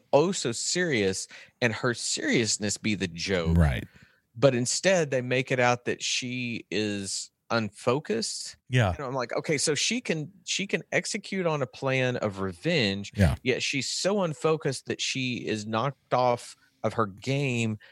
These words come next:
Speaker 1: because of what they're being called or whatever." And it's just like, "This is stupid." And, and that actress, who is, by the way, the real life partner of Ewan McGregor, they are a couple.
Speaker 2: Oh, I didn't
Speaker 1: Um,
Speaker 2: know that.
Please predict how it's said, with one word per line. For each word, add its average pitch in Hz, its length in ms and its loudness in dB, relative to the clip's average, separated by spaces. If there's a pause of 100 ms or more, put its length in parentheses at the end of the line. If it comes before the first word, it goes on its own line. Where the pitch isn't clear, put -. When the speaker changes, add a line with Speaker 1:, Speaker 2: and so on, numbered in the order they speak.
(200)
Speaker 1:
because 123 300 2
of 113 180 -2
what 139 240 2 (140)
they're 123 160 4
being 117 260 -2
called 135 360 0
or 123 60 2
whatever." 151 300 2
And 151 80 2
it's 139 180 2
just - 160 2
like, 143 140 2 (220)
"This 165 180 4
is 156 80 4
stupid." - 300 2
And, 160 180 2
and 160 180 2
that 220 120 4
actress, 233 420 0 (380)
who 147 100 0
is, 127 100 -2
by 120 140 4
the 113 100 0
way, 110 200 4
the 104 240 0
real 104 200 2
life 98 240 2
partner 92 360 2
of 87 100 2
Ewan 90 200 0
McGregor, 85 400 0 (160)
they 87 120 0
are 87 120 2
a 85 60 -2
couple. 92 360 -8
Speaker 2:
Oh, 202 360 0 (100)
I 95 180 4
didn't 78 140 4
Speaker 1:
Um, 67 80 2
Speaker 2:
know 65 60 0
that. 98 300 2